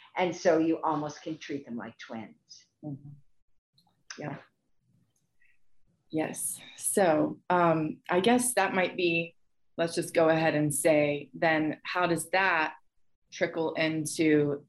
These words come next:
Speaker 2: the daily planning of how, what's kind of the best way to plan our days
Speaker 1: Yeah.
Speaker 2: or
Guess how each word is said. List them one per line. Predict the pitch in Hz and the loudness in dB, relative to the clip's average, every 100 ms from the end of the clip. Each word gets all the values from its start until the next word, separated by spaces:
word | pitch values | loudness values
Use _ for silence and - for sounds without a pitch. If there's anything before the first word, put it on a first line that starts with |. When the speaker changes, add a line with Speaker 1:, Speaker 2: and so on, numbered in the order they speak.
| _ | _
Speaker 2:
the | 151 143 135 | 0 0 0
daily | - 156 175 160 131 - - | 0 4 4 4 0 -6 -6
planning | 143 139 139 139 139 - _ | -4 0 0 -2 -6 -14 _
of | 151 147 143 143 - _ _ _ _ _ _ | -2 0 -2 -6 -10 _ _ _ _ _ _
how, | - 127 - | -4 -4 0
what's | 170 170 | 0 0
kind | - 165 151 | -2 0 0
of | 147 | 0
the | 147 | -2
best | - 147 147 - - | 0 -2 -2 -8 -2
way | 156 143 147 - | 0 2 0 -4
to | 151 | -10
plan | - 151 147 143 143 135 - | -8 -4 -2 -2 -2 -6 -8
our | 135 | -12
days | - 147 143 143 139 143 - - - | -4 -2 -2 -4 -8 -10 -14 -10 -8
Speaker 1:
Yeah. | 110 | -6
Speaker 2:
or | - | -8